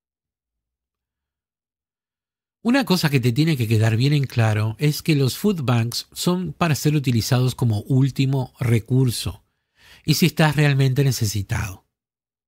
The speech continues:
Recuerda que lo que tú te lleves se lo estás sacando a otra persona que lo puede necesitar más que tú. Sé consciente de lo que te llevas y no lleves cantidades,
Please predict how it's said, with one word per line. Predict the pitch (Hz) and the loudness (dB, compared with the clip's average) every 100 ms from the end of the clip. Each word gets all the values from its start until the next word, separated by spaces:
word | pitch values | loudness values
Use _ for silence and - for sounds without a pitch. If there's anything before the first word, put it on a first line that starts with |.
| _ _ _ _ _ _ _ _ _ _ _ - | _ _ _ _ _ _ _ _ _ _ _ -2
Recuerda | 120 113 185 208 | 0 2 2 2
que | 143 | 2
lo | 120 113 | 0 2
que | 113 | 0
tú | 107 208 - | 2 0 2
te | 233 | 2
lleves | 170 147 160 123 135 - _ | 2 2 2 2 -2 -4 _
se | - 180 | -2 0
lo | |
estás | 170 208 - | 0 -2 -4
sacando | 202 - 202 180 | -2 -2 0 0
a | |
otra | 170 170 151 | 0 0 0
persona | 127 - 185 117 107 - | -2 0 0 0 -4 -2
que | 127 | 0
lo | 127 | 0
puede | 113 147 | 2 2
necesitar | 147 147 131 - 120 123 | 2 2 -2 -2 0 2
más | 131 120 | 2 0
que | 147 | -2
tú. | 127 95 - _ _ _ _ _ _ _ _ _ _ _ _ _ - | -4 -6 -10 _ _ _ _ _ _ _ _ _ _ _ _ _ -8
Sé | - 180 | -2 0
consciente | 233 226 - 214 220 127 | 0 0 0 0 2 2
de | 120 | 2
lo | 120 | 2
que | 117 | 0
te | 117 123 | 0 2
llevas | 165 175 147 180 - _ | 2 2 0 -2 -6 _
y | 165 | 0
no | 175 233 | 2 2
lleves | 175 220 233 147 | 2 2 2 0
cantidades, | - 143 135 135 143 143 143 - - | 0 0 2 2 4 2 0 -2 -12